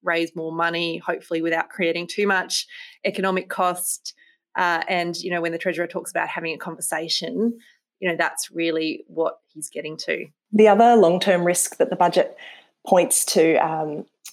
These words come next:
Speaker 2: maybe for the first time even, actually, um, this federal budget mentions the risks around climate change and, um, what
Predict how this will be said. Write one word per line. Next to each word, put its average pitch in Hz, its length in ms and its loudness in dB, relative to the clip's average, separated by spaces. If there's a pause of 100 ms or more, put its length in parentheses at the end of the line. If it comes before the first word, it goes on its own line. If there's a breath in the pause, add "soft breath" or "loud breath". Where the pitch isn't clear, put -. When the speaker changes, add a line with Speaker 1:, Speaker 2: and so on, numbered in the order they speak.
(160)
Speaker 2:
maybe 185 440 4
for - 180 0
the 170 120 2
first - 340 2
time 202 260 2
even, 160 300 2
actually, - 440 0
um, 160 380 0
this - 140 -6
federal 165 340 2
budget 160 300 2
mentions 165 540 -2
the 175 140 2
risks 165 380 -4
around 160 220 0
climate 170 300 -2
change 165 540 -2
and, 156 460 -4
um, 156 420 -6 (180)
what 170 420 0